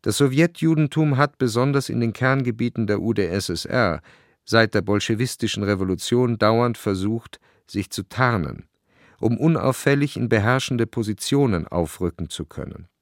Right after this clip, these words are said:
Zu diesem Zweck haben zahlreiche Juden ihr mosaisches Bekenntnis aufgegeben und russische Familien-, Vor- und Vatersnamen angenommen.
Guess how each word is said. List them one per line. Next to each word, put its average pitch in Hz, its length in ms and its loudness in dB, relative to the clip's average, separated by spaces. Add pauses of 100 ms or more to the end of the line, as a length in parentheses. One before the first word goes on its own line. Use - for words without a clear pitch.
(840)
Zu 127 120 -2
diesem 165 320 0
Zweck 147 320 0
haben 135 260 0
zahlreiche 127 640 2
Juden 135 380 -2
ihr - 160 0
mosaisches 113 640 2
Bekenntnis 113 640 -4
aufgegeben 113 800 0 (400)
und 113 180 -2
russische 131 500 2
Familien-, 131 720 0
Vor- 123 480 2
und - 120 -6
Vatersnamen 82 840 0
angenommen. 73 680 -6